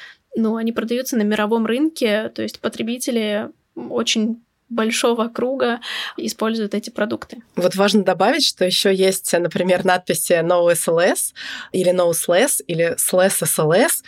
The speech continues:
Speaker 2: но при этом есть, например, магнезиум, да, какой-нибудь сульфат.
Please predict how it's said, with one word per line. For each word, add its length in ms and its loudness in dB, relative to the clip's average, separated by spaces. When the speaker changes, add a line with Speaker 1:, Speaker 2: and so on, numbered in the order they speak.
Speaker 2:
но 100 4
при 160 2
этом 160 4
есть, 240 2
например, 380 2
магнезиум, 720 2
да, 160 2
какой-нибудь 500 0
сульфат. 480 0